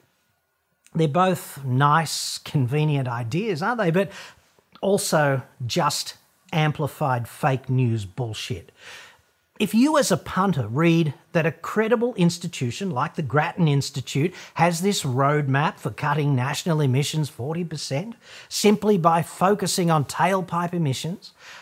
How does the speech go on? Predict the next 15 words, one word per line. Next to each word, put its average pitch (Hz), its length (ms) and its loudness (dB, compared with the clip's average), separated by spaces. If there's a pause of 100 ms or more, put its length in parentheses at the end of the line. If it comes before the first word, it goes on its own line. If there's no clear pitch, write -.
(380)
I 202 100 0
can 214 440 -4 (200)
absolutely 202 760 2
understand 151 600 2
why 143 220 4 (160)
ordinary 185 560 2
people 127 460 -2
demonise 180 840 2
the 156 100 -4
car 123 500 -6 (440)
in 151 140 4
the 139 100 2
context 131 720 -4 (100)
of 117 240 -10
climate. 104 600 -10